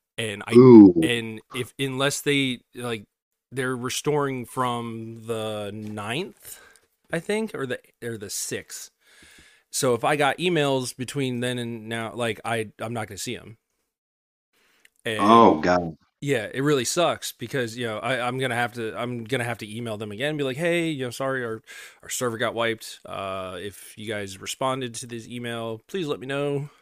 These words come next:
Speaker 1: Um, but yeah, so,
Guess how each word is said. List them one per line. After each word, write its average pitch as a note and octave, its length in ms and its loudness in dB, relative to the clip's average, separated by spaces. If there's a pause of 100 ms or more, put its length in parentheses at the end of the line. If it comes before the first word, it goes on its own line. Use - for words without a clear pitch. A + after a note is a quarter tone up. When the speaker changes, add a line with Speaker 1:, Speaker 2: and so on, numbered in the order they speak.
(840)
Speaker 1:
Um, G#2 540 -10 (420)
but A2 280 -10
yeah, F2+ 200 -12 (800)
so, F2+ 360 -8